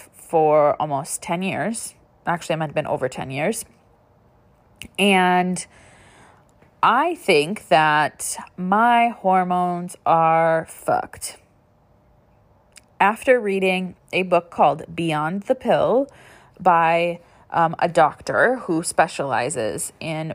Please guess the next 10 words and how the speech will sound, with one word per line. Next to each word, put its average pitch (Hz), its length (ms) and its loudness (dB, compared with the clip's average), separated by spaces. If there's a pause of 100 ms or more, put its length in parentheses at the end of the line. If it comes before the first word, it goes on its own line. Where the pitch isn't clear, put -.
(160)
birth 160 240 0
control 160 680 2
and 151 340 -4
female 151 540 -6
health, 147 600 -2 (520)
I 170 640 2 (440)
realized 196 1080 2 (500)
that 180 800 0
birth 226 360 0
control 359 640 2